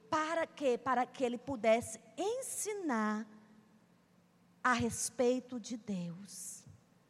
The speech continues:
Na prática, fazendo exatamente o que ele viu o Pai fazer.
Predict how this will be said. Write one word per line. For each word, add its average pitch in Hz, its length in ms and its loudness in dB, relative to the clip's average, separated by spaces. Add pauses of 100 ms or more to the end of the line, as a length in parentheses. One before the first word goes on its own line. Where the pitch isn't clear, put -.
(1120)
Na 226 220 0
prática, 226 960 -2
fazendo 262 680 -4
exatamente 311 1080 -2
o - 60 -6
que - 160 -8
ele 262 180 0
viu 262 300 -4
o 226 40 -4
Pai 302 500 -6 (260)
fazer. 185 640 -6